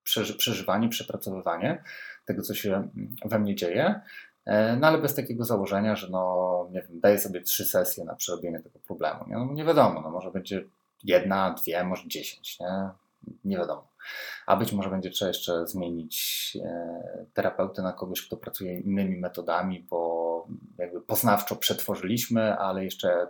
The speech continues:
nie wiem, przez ciało musimy przetworzyć, nie? I no, jest tego więcej. No właśnie, ale tak wracając jeszcze do, do, do tych pułapek, jak mówisz o emocjach,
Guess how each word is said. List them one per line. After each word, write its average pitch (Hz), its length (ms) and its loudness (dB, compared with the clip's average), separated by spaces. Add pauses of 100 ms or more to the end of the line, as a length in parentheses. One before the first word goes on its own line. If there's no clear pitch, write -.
nie 92 120 -6
wiem, 82 200 -10
przez - 220 -6
ciało 80 300 0
musimy 87 260 -14
przetworzyć, - 640 -10
nie? 127 220 -2 (540)
I 92 420 -2 (460)
no, - 200 -6
jest - 160 -8
tego 98 140 -2
więcej. - 360 -8 (1040)
No 147 80 4
właśnie, - 300 6
ale 127 160 2
tak 127 180 6
wracając 165 400 4
jeszcze 143 220 -2
do, 123 540 4 (540)
do, 117 260 0
do 110 180 0
tych - 340 -4
pułapek, 175 600 4
jak 117 180 -2
mówisz 143 300 0
o 120 40 4
emocjach, 113 640 0